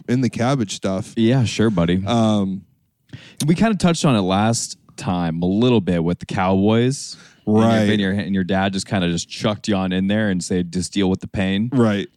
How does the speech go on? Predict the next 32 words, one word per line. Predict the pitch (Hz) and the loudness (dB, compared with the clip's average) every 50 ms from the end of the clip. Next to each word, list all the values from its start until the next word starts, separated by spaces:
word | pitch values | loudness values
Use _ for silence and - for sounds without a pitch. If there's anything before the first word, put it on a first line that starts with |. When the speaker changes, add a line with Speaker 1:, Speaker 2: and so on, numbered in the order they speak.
| _ _ - | _ _ -4
Speaker 1:
There | - 120 123 | -2 0 2
Speaker 2:
Live, | 120 110 107 | 2 2 2
Speaker 1:
you | 107 | 2
go. | 104 | 2
Speaker 2:
live | 107 110 107 98 | 2 2 0 0
with | 113 - | -2 -2
the | - 110 | -4 -2
pain. | - 123 113 113 113 117 135 139 - | 0 0 2 2 0 0 -2 -4 -4
<laughs> | - 320 - 277 - 131 - - 135 | -6 -6 -6 -6 -8 -8 -4 0 2
Speaker 1:
That | 123 127 127 | 2 4 4
was, | 127 127 123 123 113 104 | 4 4 4 2 2 2
that's | 123 123 127 120 - - _ _ - | 2 0 0 0 -4 -12 _ _ -4
classic. | - 127 117 123 123 110 - 110 101 - - | -2 0 0 2 0 0 -2 -2 -4 -2 0
But | 113 | 2
yeah, | 113 120 123 113 101 | 2 2 2 0 -2
so | - - 117 104 | -2 -4 -6 -6
freshman | - - 123 120 123 - - 123 110 | -4 -2 -2 -2 -2 -2 -4 -4 -4
year, | 110 110 113 113 104 101 104 104 - _ _ _ _ _ _ _ _ _ _ _ _ _ _ _ | -2 -2 -2 -4 -4 -4 -6 -8 -12 _ _ _ _ _ _ _ _ _ _ _ _ _ _ _
walked | - 110 113 110 104 - | 0 2 2 2 0 -2
into | 110 110 | -4 -4
football, | - - - 110 92 - 104 98 98 98 98 95 - _ _ _ | -2 0 0 -2 0 -2 -2 -2 -2 -4 -6 -8 -10 _ _ _
was | 110 107 98 | -8 -4 -2
not | 104 104 104 101 101 | 0 0 -2 -2 -4
gonna | 107 104 95 | -6 -8 -8
play. | 101 101 95 95 95 95 98 101 - _ _ _ _ _ _ _ - | -8 -6 -6 -4 -4 -4 -6 -8 -10 _ _ _ _ _ _ _ -6
But | 110 | -4
every | 110 113 117 113 113 | -2 -2 0 0 0
year | 113 117 113 110 | 0 0 0 -2
we'd | 104 101 101 104 | -2 -4 -4 -4
walk | 104 101 101 98 - - | -4 -4 -4 -6 -6 -6
by | 104 101 101 101 101 | -4 -4 -2 -4 -4
the, | 98 101 98 98 98 98 95 95 98 98 | -4 -4 -6 -4 -4 -6 -6 -6 -8 -10